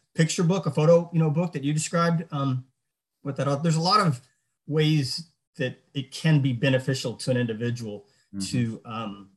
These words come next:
Speaker 1: to pursue the goal of really, of, of,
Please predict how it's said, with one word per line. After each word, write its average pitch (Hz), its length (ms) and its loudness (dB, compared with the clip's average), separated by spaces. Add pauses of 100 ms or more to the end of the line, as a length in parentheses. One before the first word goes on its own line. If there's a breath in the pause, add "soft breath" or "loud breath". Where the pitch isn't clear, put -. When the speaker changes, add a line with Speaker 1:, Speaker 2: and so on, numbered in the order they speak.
(420)
Speaker 1:
to 135 80 -6
pursue 131 640 -2 (760)
the 143 60 -2
goal 139 560 0 (120)
of 117 140 -8
really, 135 360 0
of, 131 180 -2
of, 120 300 -2